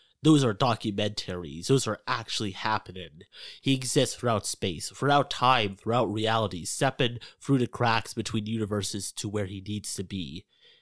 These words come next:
This is Sean Bean's curse. He's doomed to die a thousand times over, a million times perhaps. And today, we'll be choosing at different points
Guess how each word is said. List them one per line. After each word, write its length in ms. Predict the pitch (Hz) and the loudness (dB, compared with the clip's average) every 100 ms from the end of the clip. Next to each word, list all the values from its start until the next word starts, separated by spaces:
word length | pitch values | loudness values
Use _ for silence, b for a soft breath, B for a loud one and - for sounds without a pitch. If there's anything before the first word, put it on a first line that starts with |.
| b _ _ | b _ _
This 180 | 127 131 | -4 -2
is 60 | 120 | 0
Sean 280 | 117 110 104 | 2 2 0
Bean's 260 | 107 104 - | -4 -4 -6
curse. 580 | - 95 85 - - - _ _ _ | -4 -6 -4 -6 -6 -10 _ _ _
He's 260 | 120 107 | -4 -4
doomed 360 | 101 131 120 107 | -4 -2 0 -2
to 80 | 101 | -4
die 260 | 110 107 | 0 0
a 60 | 98 | 0
thousand 540 | - 107 113 107 107 | -2 0 0 -2 -6
times 340 | - 107 101 104 | -6 -4 -2 -2
over, 420 | 98 95 90 - B B B | -4 -6 -10 -12 B B B
a 120 | 104 | -6
million 460 | 123 151 190 190 135 | 4 8 10 8 4
times 400 | - 113 107 101 | 0 0 0 -4
perhaps. 720 | 104 90 101 67 - - - - _ _ _ _ _ _ _ _ - | -8 -6 -8 -8 -8 -6 -6 -10 _ _ _ _ _ _ _ _ -8
And 140 | 107 | -8
today, 600 | - 113 113 127 143 143 _ _ _ - | -4 0 0 2 -2 -4 _ _ _ -14
we'll 80 | 113 | -4
be 160 | 117 | -4
choosing 460 | - - 135 117 101 | -2 0 2 0 -2
at 80 | - | -2
different 280 | 139 156 | -2 -4
points 720 | - 147 101 90 - - - | -2 -2 -2 -4 -6 -4 -6